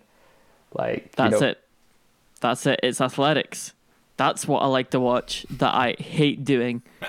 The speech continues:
Speaker 1: is that I forgot that athletics was even a thing. So,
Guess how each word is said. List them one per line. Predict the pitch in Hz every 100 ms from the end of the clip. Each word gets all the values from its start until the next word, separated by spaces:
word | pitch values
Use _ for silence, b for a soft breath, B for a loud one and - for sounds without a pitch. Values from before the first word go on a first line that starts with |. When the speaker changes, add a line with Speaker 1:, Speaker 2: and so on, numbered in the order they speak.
| -
Speaker 1:
is | 139
that | 127 -
I | 156
forgot | - 143 196 196
that | 160
athletics | 139 143 127 117 147
was | 127
even | 131 123
a | 123
thing. | 131 123 123 - b b - - -
So, | 156 135 131